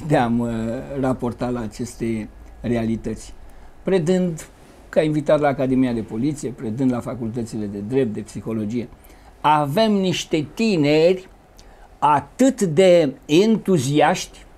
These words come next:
atât de curioși, ăștia vor să-și facă lucrările de licență numai la mine.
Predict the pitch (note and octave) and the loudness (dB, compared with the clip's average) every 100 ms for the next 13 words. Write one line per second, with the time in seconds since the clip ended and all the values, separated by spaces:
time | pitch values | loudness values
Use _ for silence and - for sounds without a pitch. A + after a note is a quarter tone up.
0 | - - - D#3 C#3 - G#3+ B3 D3+ C3+ | -20 -6 0 2 0 2 4 4 2 2
1 | G3 - D#3 C#3 A3 - - - A3+ A#3 | 2 2 2 4 2 0 -6 -2 2 4
2 | G#3+ B3 B3 A3+ B3 A#3 A3+ G#3+ G#3 G#3+ | 4 2 2 0 2 2 2 0 0 2
3 | G3+ G3 G3 - G#3+ G3+ G#3 - - G3+ | 2 2 0 -2 -2 0 -2 -4 -4 2
4 | G#3+ G3+ G#3+ G#3 A2+ | 4 4 4 2 -4